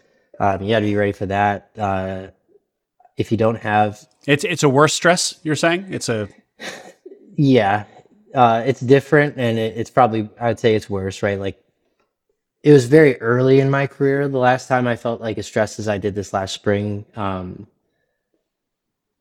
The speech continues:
Speaker 1: so yeah, it, it, it's a high stress, and people on Twitter have talked about it too. There's the mental health side of, of doing this that you have to be prepared for. If you haven't been, like, super, super stressed before and, and don't know how you're gonna handle it,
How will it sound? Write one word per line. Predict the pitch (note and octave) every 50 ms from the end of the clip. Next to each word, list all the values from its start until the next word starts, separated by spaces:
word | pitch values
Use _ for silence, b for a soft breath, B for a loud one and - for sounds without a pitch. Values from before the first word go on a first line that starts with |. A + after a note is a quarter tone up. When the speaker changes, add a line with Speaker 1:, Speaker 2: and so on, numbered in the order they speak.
| _ _
Speaker 1:
so | - - - B2+ G#2+ G2+
yeah, | G2 F#2+ F#2+ F2 F2 F2
it, | G2 G#2 - _
it, | _ A#2+ A2 G#2 _ _ _
it's | - A#2 - -
a | G#2
high | - - G2 G2 G2
stress, | F#2 - - G#2 F#2+ G#2+
and | A2+ A2 G2+
people | - C3 - A2
on | G#2 G2+
Twitter | F#2+ - G#2 F#2+
have | F#2+ F#2
talked | _ - F#2 F2+ _
about | _ G2 F#2
it | F#2 F2+
too. | - - G2 F#2+
There's | G2 G2 G2 F#2+ -
the | G2+ F#2+
mental | G2 G2 F#2+ F#2 F#2+ - - G2+ F#2+ F2+
health | F2+ - G2 F#2 -
side | - - - G2 F#2+ F#2 F#2
of, | F#2+ F#2+ G2 - _ _ _
of | A2 G2+ F#2
doing | F#2 G2+ F#2+ F#2 F#2
this | F#2+ F#2 F2 - -
that | - F#2+ F#2 F#2+ _ _ _ _ _ _ _ _ _
you | - A2
have | A2 A#2 G#2 -
to | - -
be | A2 G2
prepared | - - G2 _ - A2 G2+ G2 F#2+
for. | - - G2+ G2 F#2+ F#2+ F#2+
If | F#2 F#2+ G2+ G2+ - -
you | A2 G#2
haven't | G#2 G#2 G2 G2 F#2+ F#2+
been, | F2+ G2 G2 G2 G2 G2 G2 G2+
like, | G#2 F#2+ F#2+ _
super, | - - - A2 G2+ - _ G#2 G2+ F#2
super | - - G2+ G2 _ G#2
stressed | F#2+ - - - G2+ G2 - _
before | A2 - - A2+ G#2+ G#2+ G#2+ G#2+
and, | G#2 G2 G2+ F#2+
and | G2 F#2+
don't | G2 F#2+ G2
know | G2+ G2 F#2
how | G#2 G2+
you're | G2+ G2+ G2+
gonna | G#2 G#2 G2+
handle | G2+ A2 G#2 G#2 G#2+ A2
it, | A2+ A2